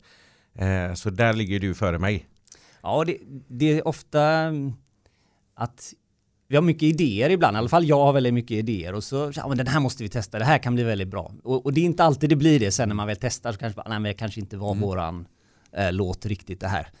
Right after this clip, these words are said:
Speaker 2: Eh, många gånger så funkar det väldigt bra vad man har tänkt. Men det, det är väldigt bra att ha den här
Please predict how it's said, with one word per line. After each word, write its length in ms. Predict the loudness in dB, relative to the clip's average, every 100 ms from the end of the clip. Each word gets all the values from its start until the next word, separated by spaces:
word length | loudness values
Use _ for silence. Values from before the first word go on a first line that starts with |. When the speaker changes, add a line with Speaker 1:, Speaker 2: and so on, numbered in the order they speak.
| _ _
Speaker 2:
Eh, 320 | -6 -4 -2 2
många 260 | 4 4
gånger 200 | 2 0
så 120 | -2
funkar 240 | -2 -2 -2
det 60 |
väldigt 200 | -2 -4
bra 240 | -4 -6 -6
vad 120 | -4
man 100 | -2
har 60 | -2
tänkt. 360 | -2 -2 -4 -2
Men 220 | 0 0
det, 220 | 0 0
det 80 | 4
är 40 |
väldigt 280 | 6 4 4
bra 160 | 4 6
att 60 |
ha 160 | 6 6
den 160 | 6
här 120 | 4